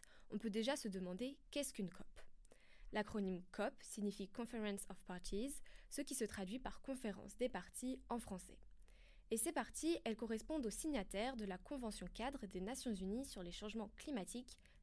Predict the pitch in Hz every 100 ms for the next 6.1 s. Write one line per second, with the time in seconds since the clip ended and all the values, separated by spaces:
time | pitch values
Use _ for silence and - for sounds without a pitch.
0 | - 196 - 202 - - - - - -
1 | - - - - - - - 220 247 254
2 | 339 285 190 302 320 254 202 - 214 -
3 | - 302 311 247 208 - 196 202 269 233
4 | 214 - 220 262 - 190 185 269 214 190
5 | 185 175 - 208 208 294 311 190 - 330